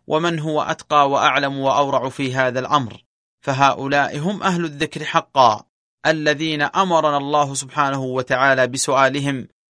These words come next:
كما في هذه القاعدة: "فاسألوا أهل الذكر إن كنتم لا تعلمون". وختاما،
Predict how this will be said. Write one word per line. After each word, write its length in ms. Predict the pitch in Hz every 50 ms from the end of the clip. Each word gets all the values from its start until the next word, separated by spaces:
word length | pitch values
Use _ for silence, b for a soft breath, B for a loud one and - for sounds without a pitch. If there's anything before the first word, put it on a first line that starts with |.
| _ _ -
كما 260 | 147 151 175 180 -
في 220 | - 160 156 151
هذه 300 | 147 147 131 123 135 139
القاعدة: 640 | 139 127 - 143 139 120 120 135 120 120 110 - _ _ _ _ _ _ _
"فاسألوا 880 | 147 143 - - - - 147 139 139 135 135 135 131 127 127 117 - 147
أهل 240 | 127 117 120 123
الذكر 400 | 131 120 117 117 135 127 - 139 131
إن 220 | 123 127 131 123
كنتم 380 | 117 - 131 123 - 131 127 123
لا 140 | 123 120 117
تعلمون". 640 | - 127 110 117 123 120 120 117 104 101 98 98 - _ _ _ _ _ _ _ _
وختاما، 640 | - 156 - - 185 - 156 127 113 110 101 98